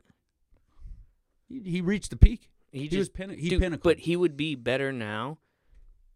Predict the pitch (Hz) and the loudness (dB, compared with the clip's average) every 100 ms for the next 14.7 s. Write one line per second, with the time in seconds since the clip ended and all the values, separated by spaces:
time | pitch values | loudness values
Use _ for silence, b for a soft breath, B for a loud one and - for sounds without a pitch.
0 | - 127 120 120 104 117 101 78 - - | -8 -4 -4 -6 -8 -6 -8 -12 -20 -20
1 | - _ _ 117 - 139 127 113 101 85 | -20 _ _ -8 -4 -2 0 0 -4 -6
2 | 113 - 120 120 113 117 117 113 117 120 | -10 -10 -8 -8 -8 -6 -6 -4 -4 -4
3 | 117 101 110 113 110 110 110 104 - 110 | -4 -4 -4 -2 -2 -4 -4 -6 -6 -6
4 | 101 107 107 107 107 110 107 95 104 107 | -6 -8 -6 -6 -6 -6 -8 -10 -12 -10
5 | 104 107 104 98 92 101 101 107 _ 101 | -10 -8 -8 -8 -8 -8 -8 -10 _ -16
6 | 98 101 92 90 - - 95 92 92 87 | -14 -12 -12 -16 -20 -16 -12 -10 -10 -12
7 | - _ 160 160 139 95 131 160 170 156 | -16 _ -2 -2 -4 -6 -8 -8 -6 -4
8 | 131 120 113 - _ _ - 110 107 104 | -4 -4 -8 -14 _ _ -10 -6 -6 -8
9 | - 117 110 107 - 107 104 104 117 110 | -6 -4 -4 -8 -10 -10 -8 -8 -10 -8
10 | 107 104 104 110 - 104 110 104 _ _ | -8 -8 -6 -8 -10 -12 -10 -12 _ _
11 | _ _ _ _ - 104 98 95 110 104 | _ _ _ _ -12 -8 -6 -8 -8 -8
12 | 90 107 101 - 101 90 - 123 110 98 | -8 -8 -10 -12 -14 -14 -10 -8 -6 -8
13 | 95 - 110 101 110 117 104 92 - - | -10 -16 -16 -12 -10 -6 -6 -6 -12 -16
14 | - 90 90 - - 85 | -16 -16 -16 -16 -16 -16